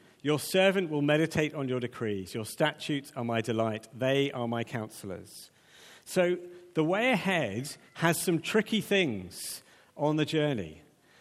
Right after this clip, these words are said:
There are these people who slander the songwriter. There are some, uh, some kings and rulers. They're sort of official, uh, people, powerful people who will challenge and try and bring the songwriter down.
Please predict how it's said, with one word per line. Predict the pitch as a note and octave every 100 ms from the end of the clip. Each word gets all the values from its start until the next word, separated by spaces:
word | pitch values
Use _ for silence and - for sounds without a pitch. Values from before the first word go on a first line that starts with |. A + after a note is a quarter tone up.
| -
There | D3+
are |
these | F3+ F#3+
people | - G#3 G3+ D3
who | F3+
slander | E3+ - D#3 E3 E3 E3+ F3 D#3
the |
songwriter. | D3+ F3+ E3 E3 E3+ F3+
There | D#3+
are | F3 E3
some, | - F3+ - - -
uh, | - C#3+
some | C#3 D#3 B2+
kings | - F#3+ G3+ G#3 F3
and | F3
rulers. | E3+ F3+ F3+ F#3 F3+
They're | D#3+
sort | - D#3
of | - - -
official, | - - F#3+ - G#3 G3+ G3 - -
uh, | C#3+
people, | C3+ G3 G#3 G3+
powerful | - - A3 A#3+ - G3+
people | G3+ G3 D3+ G2+ A#2 D3 - - -
who | C3+ C#3+
will | D3+ D3+ D3+ D3+ D3 - - -
challenge | - E3 E3 E3+ F3 E3+ - - - - -
and | A#2+
try | A2+ C3 D3 D3+
and | D3+ C#3 C3
bring | C3+ D3+
the | D#3+
songwriter | - E3 D3+ D#3 D3+
down. | C#3 C#3 C#3+ D3+ E3